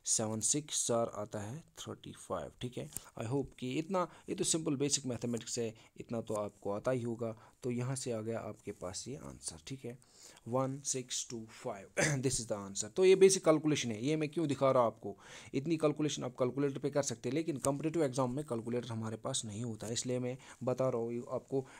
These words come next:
कैसे करना है, कैसे हैंडल करना है इसको, ठीक है। You should, uh, remember all those tricks। मैं बताऊँगा कभी कभी आगे लेक्चर में बताऊँगा मैं, टू से डिवाइड कब करेंगे, थ्री से डिवाइड कब करेंगे, सेवन से।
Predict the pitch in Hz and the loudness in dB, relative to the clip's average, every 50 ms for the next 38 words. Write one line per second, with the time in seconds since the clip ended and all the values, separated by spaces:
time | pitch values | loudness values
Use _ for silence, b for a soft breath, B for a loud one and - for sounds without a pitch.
0 | B - 131 120 110 131 123 - 123 120 117 120 113 107 98 101 - 123 123 - | B -2 0 0 0 -2 0 0 -2 0 0 0 -2 -2 -4 -2 -2 0 2 2
1 | 127 107 117 139 139 143 135 120 135 131 123 123 117 113 107 - - - 101 98 | 0 0 0 2 4 4 4 4 2 2 2 2 0 0 0 -2 -4 -6 -10 -6
2 | - 147 147 156 147 123 117 131 131 - - 143 139 113 - - - - - - | -6 -2 2 2 2 4 2 0 0 0 -2 -4 -4 -6 -8 -12 -16 -14 0 4
3 | 127 131 131 131 131 131 131 - - B B B - 131 123 127 143 151 151 147 | 6 8 8 8 8 8 6 4 0 B B B -2 2 4 6 6 6 6 6
4 | 139 139 127 135 - 151 135 135 139 135 131 135 135 123 127 - 135 135 127 - | 6 6 4 4 4 6 6 8 8 8 6 4 4 4 2 -2 -2 0 0 2
5 | - - 120 113 123 123 120 135 131 151 147 147 143 139 131 135 127 120 - 127 | 0 0 2 0 0 2 4 4 4 6 4 4 4 4 4 4 4 4 2 2
6 | 127 131 123 131 127 131 123 123 127 123 127 127 123 127 123 - 143 135 131 127 | 2 2 2 2 2 2 2 2 2 2 2 4 4 4 4 4 2 2 4 2
7 | 117 - - 127 123 123 123 120 117 117 113 110 B B B B - 143 139 127 | 0 0 2 2 2 2 2 0 0 0 -4 -6 B B B B 0 2 4 4
8 | 143 127 127 123 127 123 117 113 120 120 113 - - 113 113 113 110 110 110 - | 4 4 6 6 6 6 6 4 2 2 2 2 0 0 0 0 0 -2 -4 -2
9 | - 135 120 - 127 120 117 117 113 107 - 113 107 - - 110 110 107 110 107 | 0 2 2 2 2 2 2 2 2 2 0 -2 -2 -2 -2 -4 -4 -2 0 2
10 | - - 123 127 127 117 - 117 | 2 4 4 4 2 0 -2 -4